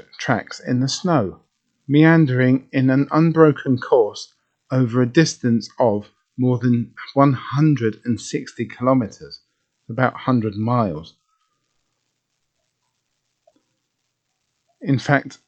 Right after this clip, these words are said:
they were reported in over thirty locations. Houses, rivers, haystacks, and other obstacles were traversed over, and the footprints could be seen on top of the snow-covered roofs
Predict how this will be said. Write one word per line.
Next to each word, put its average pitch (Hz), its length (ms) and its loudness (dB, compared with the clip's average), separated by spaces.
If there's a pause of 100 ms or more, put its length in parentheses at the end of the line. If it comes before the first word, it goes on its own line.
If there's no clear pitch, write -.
(480)
they 139 140 2
were 127 160 0
reported 131 680 4
in 123 120 -2
over 127 260 0
thirty 127 720 0
locations. 120 840 -6 (640)
Houses, 135 680 4 (260)
rivers, 139 480 2 (180)
haystacks, 147 640 0 (100)
and 131 200 -2
other 151 320 2
obstacles 165 760 -2
were 147 140 -2
traversed 165 720 0
over, 127 460 2 (380)
and 135 160 2
the 123 60 -2
footprints 196 580 -2
could 139 200 -4
be 143 120 0
seen 135 460 2
on 156 220 0
top - 340 -2
of 127 140 -16
the 127 80 -16
snow-covered 117 800 -6
roofs 123 480 0